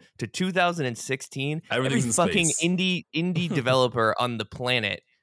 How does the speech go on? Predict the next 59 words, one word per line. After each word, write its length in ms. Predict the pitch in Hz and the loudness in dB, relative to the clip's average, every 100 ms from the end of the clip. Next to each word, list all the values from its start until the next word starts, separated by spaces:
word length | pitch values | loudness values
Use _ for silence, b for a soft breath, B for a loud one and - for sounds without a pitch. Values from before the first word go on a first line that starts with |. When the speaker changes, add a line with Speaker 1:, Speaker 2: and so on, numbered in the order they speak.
| _ | _
Speaker 1:
there 60 | 135 | -2
was 140 | 143 | -2
two 240 | - 214 226 | 0 2 2
things. 480 | 196 170 117 - - | 2 2 0 -4 -6
There 80 | 131 | -6
was 80 | |
zombie 360 | 117 127 165 196 | -2 0 0 -2
games 380 | 175 190 190 170 | -2 0 0 -4
and 100 | 139 | -6
there 60 | |
were 40 | 120 | -6
space 420 | - 147 135 123 | -6 -4 -4 -4
games, 360 | 104 98 98 - | -10 -12 -14 -12
and 80 | 107 | -10
that's 100 | 101 | -8
what 120 | - - | -10 -4
everyone 500 | 143 131 139 127 117 | -2 0 0 0 -2
made. 300 | 107 104 - b b - | -6 -6 -10 b b -16
And 100 | 104 | -8
so 80 | |
there 120 | 107 151 | -4 -2
was 80 | |
Speaker 2:
Yep. 100 | 104 | -4
Speaker 1:
a 20 | 107 | -2
lot 280 | 113 123 | 0 0
to 80 | 117 | -4
choose 320 | 104 113 123 | -10 -8 -8
from 160 | - 139 | -10 -12
here. 340 | - 151 160 - b - | -10 -10 -10 -12 b -6
And 100 | 117 | -4
I 100 | 185 | -4
have 100 | 196 | -4
a 40 | |
list 200 | 165 180 | -4 -6
of 80 | - | -8
five, 440 | - 147 120 104 - | -2 2 2 0 -4
which 240 | 110 117 | -14 -8
I 100 | 95 | -8
will 280 | 107 104 101 | -8 -10 -10
only 220 | 110 101 135 | -8 -10 -12
say, 120 | - | -14
oh 120 | 120 107 | -16 -16
God, 260 | 107 107 | -14 -10
I 80 | 101 | -10
will 140 | 110 | -8
only 180 | 110 110 | -8 -10
say 140 | 107 110 | -10 -12
three 260 | 117 123 | -8 -6
of 80 | 110 | -6
them, 260 | 104 101 98 | -8 -10 -8
but 180 | 101 - | -10 -8
there, 260 | 113 117 101 | -2 0 0
there's 180 | 127 139 | -2 -2
a 40 | |
whole 220 | 113 147 131 | -2 -2 -2
Speaker 2:
Same 40 | |
Speaker 1:
list. 220 | 120 107 - | 0 -2 -4
Speaker 2:
fucking 180 | - 76 | -14 -18
course. 400 | - 92 98 | -20 -20 -20